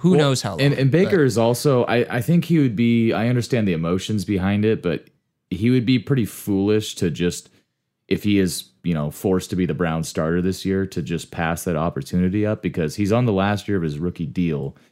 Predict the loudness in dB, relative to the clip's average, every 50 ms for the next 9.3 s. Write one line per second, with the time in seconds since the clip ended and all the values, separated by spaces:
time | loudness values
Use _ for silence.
0 | _ _ -12 -6 -2 0 2 2 4 4 2 2 0 0 2 2 2 2 0 -2
1 | -2 -4 -4 -2 -2 -2 -2 0 0 -2 -2 -2 -2 -2 0 0 0 0 0 0
2 | -2 -4 -8 -6 -4 -4 -2 -2 -4 -4 -4 -2 -2 -2 -4 -6 _ _ _ _
3 | -6 -4 -2 -2 -2 -4 -4 -4 -4 -4 -2 -2 -4 -2 -2 -2 -4 -2 -2 -2
4 | -2 -2 -2 -2 -2 -2 -4 -4 -4 -4 -4 -6 -4 -2 -2 0 0 0 -2 -4
5 | -6 -14 -20 _ _ _ _ _ _ _ _ _ _ _ -6 -2 -2 -2 -2 -2
6 | -2 -2 0 0 0 2 2 2 2 0 -2 -4 -6 -4 -2 0 0 0 0 0
7 | 0 -2 -4 -6 -4 -2 -2 -2 -2 -2 -2 -4 -4 -4 -4 -4 -4 -6 -6 -6
8 | -4 -2 -2 0 0 -2 -2 -4 -4 -4 -6 -8 -8 -6 -6 -4 -4 -4 -6 -6
9 | -6 -6 -6 -8 -10